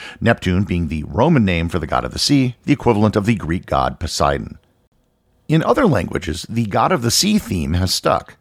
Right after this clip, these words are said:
In Chinese, Japanese, and Korean, the name of the planet roughly translates to the Sea King star,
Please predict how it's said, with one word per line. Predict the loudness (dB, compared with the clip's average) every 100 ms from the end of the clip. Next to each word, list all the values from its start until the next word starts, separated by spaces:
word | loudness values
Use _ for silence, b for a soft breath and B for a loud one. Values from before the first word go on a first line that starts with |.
| _ _ -8
In | -6 -2
Chinese, | 0 2 0 0
Japanese, | 0 0 -2 -2
and | -4
Korean, | -2 -2 0 -2 -4 -8 B B
the | 0
name | 2 2
of |
the | 0
planet | 2 2 2
roughly | 0 0 -2
translates | -2 -2 0 -2 -2 -4
to | -4 -2 -4
the | -6 -4
Sea | -2 -2
King | 0 -2 -2
star, | -2 0 0 -2